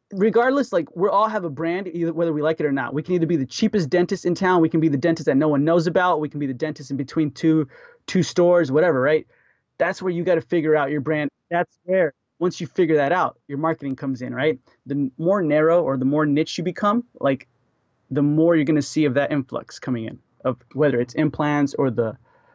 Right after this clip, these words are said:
or whatever procedure you're doing, right? But if you're trying to be everything and you're trying to market to everyone, you're not really gonna get many people. But if you become niche, if you're starting to, you know, "Hey, let's just do cosmetic, let's just be drill and fill.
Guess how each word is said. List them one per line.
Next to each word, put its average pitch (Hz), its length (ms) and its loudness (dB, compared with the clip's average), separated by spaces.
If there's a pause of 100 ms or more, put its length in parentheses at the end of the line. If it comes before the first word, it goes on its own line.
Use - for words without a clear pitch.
(280)
or 127 400 2
whatever 139 380 2 (160)
procedure 123 340 -4
you're 113 140 -6
doing, 110 220 -8
right? 127 220 -4
But 131 120 -4
if 127 40 -4
you're 147 80 -2
trying 214 280 0
to 208 60 0
be 202 140 0
everything 190 400 2
and 131 100 0
you're 135 120 0
trying 170 180 -2
to 160 60 2
market 151 400 -2
to - 100 -4
everyone, 190 440 0 (380)
you're 147 100 -2
not 156 120 0
really 160 160 4
gonna 143 180 0
get 127 140 0
many 127 180 0
people. - 360 -8 (160)
But 127 100 -2
if 127 80 0
you 120 80 -2
become 131 300 -2
niche, - 320 -2
if - 100 -6
you're 131 100 2
starting 151 340 0
to, 127 140 2 (520)
you 131 60 0
know, 127 140 2
"Hey, 143 140 0
let's 151 160 2
just 151 140 -6
do 151 120 0
cosmetic, 143 560 -2 (640)
let's 151 120 -2
just 156 160 -2
be 165 120 0
drill 160 200 2
and 160 120 0
fill. 165 180 2